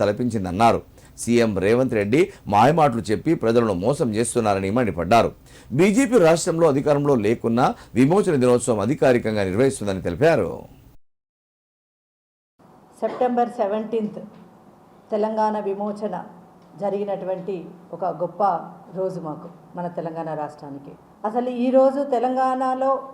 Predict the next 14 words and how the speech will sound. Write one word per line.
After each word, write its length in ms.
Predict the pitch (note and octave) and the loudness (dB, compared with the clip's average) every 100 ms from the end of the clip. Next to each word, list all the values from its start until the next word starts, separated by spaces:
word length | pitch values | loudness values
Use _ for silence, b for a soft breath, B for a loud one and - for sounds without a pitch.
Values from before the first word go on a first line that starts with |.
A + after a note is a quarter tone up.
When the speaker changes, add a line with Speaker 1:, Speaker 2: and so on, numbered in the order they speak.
| - | -12
Speaker 2:
సెప్టెంబర్ 520 | G3+ B3 A#3+ B3+ B3 | -6 -4 -2 -2 -2
సెవెంటీన్త్ 440 | G3+ A#3+ A#3 A#3+ B3+ A3+ | -4 -4 -6 -6 -4 -4
గురించి 320 | A#3 A#3 C4 A#3 - - - - - _ _ - | -4 -4 -6 -8 -10 -20 -20 -20 -20 _ _ -10
ఒక 100 | - A3+ A#3 | -6 -2 0
పండగ 360 | A3 A#3+ C4+ C#4 | 0 0 2 4
వాతావరణంగా 680 | B3+ B3 B3+ B3+ B3 B3 A#3+ A#3+ | 4 4 4 2 2 -2 -4 -4
చేసుకోవాల-, 540 | A3+ A3 - A#3 A3+ G#3+ - - - - | -4 -4 -4 -2 -2 -4 -10 -20 -16 -4
చేసుకోవాల్సినటువంటి 920 | A#3+ A#3+ B3 A#3+ A#3+ A#3 A3+ A3 G#3+ G3 | -2 -2 -2 -2 -2 -8 -6 -6 -4 -2
అవసరం 340 | F#3 G#3+ A#3 A#3 | -2 -2 -4 -4
ఉన్నటువంటి 680 | A#3 A#3 A3+ A3 G#3+ G#3 G#3 G3+ | -6 -6 -6 -6 -8 -6 -6 -2
రోజు. 260 | A3 A#3 B3+ - - - - - - - - | -2 -2 -4 -6 -14 -20 -20 -20 -20 -8 -2
కానీ 280 | A#3 C4+ D4 B3+ - A3 | 0 0 -2 -6 -10 -8
ఇంకా 260 | B3 B3+ D4 C4 A3+ | -6 2 2 2 -2
ఈ 40 | A3 | -10